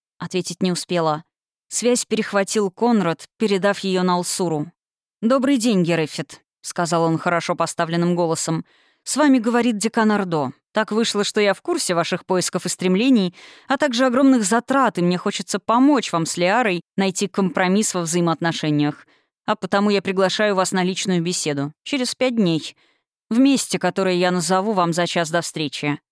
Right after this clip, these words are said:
Дядя некоторое время молчал, затем уточнил. «Мне понравится итог беседы? Думаю, вы будете в восторге», — ответил Налсур. «Значит, пять дней?» —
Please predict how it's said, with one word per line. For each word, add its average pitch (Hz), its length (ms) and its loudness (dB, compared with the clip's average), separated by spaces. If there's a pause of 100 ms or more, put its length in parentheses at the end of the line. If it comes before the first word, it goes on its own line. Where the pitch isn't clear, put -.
(500)
Дядя 170 260 -2
некоторое 170 480 0
время 170 280 0
молчал, 170 480 0
затем 170 320 -2
уточнил. 165 600 -2 (400)
«Мне 208 380 2
понравится 208 640 0
итог 175 240 -2
беседы? 160 560 -2 (380)
Думаю, 269 400 6
вы 247 100 2
будете 226 360 0
в 220 80 -2
восторге», — 147 720 -2 (280)
ответил 160 440 -4
Налсур. 170 560 -2 (480)
«Значит, 214 560 -2
пять 196 240 0
дней?» — 214 480 0